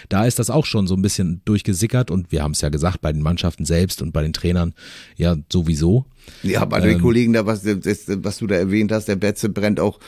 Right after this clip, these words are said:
Speaker 2: völliges Rätselraten, wenn er da spielen könnte, ne?
Speaker 1: <laughs>
Speaker 2: Ja, aber das geht uns ja nicht anders,
Speaker 1: Ja,
Speaker 2: ne?
Speaker 1: das
Speaker 2: Obwohl
Speaker 1: stimmt.
Speaker 2: wir hier vor Ort sind, ne? Wir
Speaker 1: Ja.
Speaker 2: wissen's auch nicht, ne?
Speaker 1: Nee.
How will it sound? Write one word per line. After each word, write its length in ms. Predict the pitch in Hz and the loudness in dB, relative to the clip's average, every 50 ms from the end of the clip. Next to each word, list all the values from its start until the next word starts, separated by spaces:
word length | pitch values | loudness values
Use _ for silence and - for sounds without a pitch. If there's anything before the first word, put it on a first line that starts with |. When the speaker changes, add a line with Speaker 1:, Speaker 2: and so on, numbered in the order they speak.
| - - - - _ _ _ | -20 -20 -20 -20 _ _ _
Speaker 2:
völliges 480 | - - 117 127 120 107 110 - - | -8 -4 -2 0 0 0 -2 -4 -4
Rätselraten, 600 | 127 143 147 - - 110 95 107 107 - 85 101 | -4 -4 -4 -4 -6 -6 -2 -2 -2 -2 0 0
wenn 120 | 101 104 104 | 0 2 2
er 80 | 104 | 2
da 160 | 98 95 92 90 | 2 0 0 -2
spielen 380 | - - 165 180 170 135 110 | -4 -2 0 0 2 2 0
könnte, 280 | 87 101 92 90 90 87 | -2 -2 -2 -2 0 2
ne? 140 | - 160 123 | 4 4 2
Speaker 1:
<laughs> 380 | 104 - 139 120 - 160 135 | 2 -2 -4 -4 -4 -2 0
Speaker 2:
Ja, 100 | 127 147 | 0 2
aber 140 | 143 123 131 | 2 2 0
das 160 | 123 117 117 | -2 -2 -2
geht 160 | - 143 120 | 0 0 0
uns 160 | 123 120 107 127 | 0 0 0 0
ja 100 | 120 110 | 0 2
nicht 180 | 107 101 110 | 2 0 0
anders, 220 | 113 131 98 82 - | 0 0 0 0 2
Speaker 1:
Ja, 160 | 147 - 107 117 | 2 4 2 2
Speaker 2:
ne? 40 | 117 - - | 0 -2 -2
Speaker 1:
das 140 | 117 123 117 | -2 -2 -2
Speaker 2:
Obwohl 180 | 107 95 139 139 135 | 0 0 2 2 2
Speaker 1:
stimmt. 40 | 120 | 2
Speaker 2:
wir 60 | 123 120 | 2 2
hier 160 | 120 123 110 | 2 2 0
vor 160 | - 120 107 | 0 -2 0
Ort 220 | 95 127 156 160 - | 0 2 0 0 0
sind, 160 | - 104 85 | 0 0 0
ne? 80 | 95 101 | 2 2
Wir 80 | 113 113 | 2 2
Speaker 1:
Ja. 60 | 107 110 | 2 0
Speaker 2:
wissen's 260 | 113 104 107 98 - | 0 -2 -4 -4 -2
auch 160 | 92 143 165 | 0 2 2
nicht, 200 | 135 101 85 85 | 2 0 0 0
ne? 100 | 92 - | -2 -2
Speaker 1:
Nee. 80 | - | -2